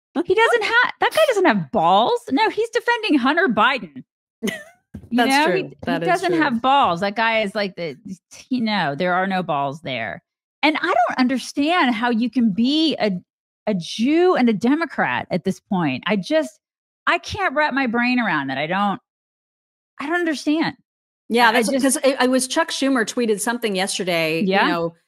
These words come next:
Speaker 2: that I ended up retweeting 'cause I agreed with him.
Speaker 1: Right.
Speaker 2: And I was like,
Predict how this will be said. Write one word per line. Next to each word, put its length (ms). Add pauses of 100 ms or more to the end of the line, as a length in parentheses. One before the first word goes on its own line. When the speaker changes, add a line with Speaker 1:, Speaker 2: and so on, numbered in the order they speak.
(180)
Speaker 2:
that 140
I 240
ended 260
up 120
retweeting 520
'cause 140
I 80
agreed 380
with 160
him. 220
Speaker 1:
Right. 160
Speaker 2:
And 120
I 80
was 220
like, 320